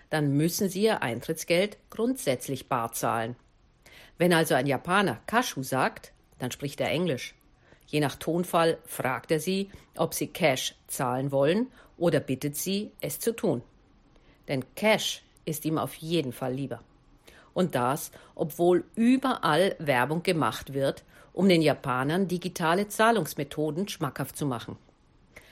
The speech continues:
Wenn Sie Taxi fahren, kommen Sie an dieser Werbung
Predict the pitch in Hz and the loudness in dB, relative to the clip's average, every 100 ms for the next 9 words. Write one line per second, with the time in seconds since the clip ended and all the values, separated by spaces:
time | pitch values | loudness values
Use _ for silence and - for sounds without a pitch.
0 | - - 143 139 151 185 - 143 - 117 | -20 -6 -4 -4 -4 -6 -4 -8 -6 -6
1 | 147 180 _ - _ - 170 165 151 147 | -6 -8 _ -20 _ 2 4 6 4 2
2 | 156 151 131 131 143 | 0 0 2 0 0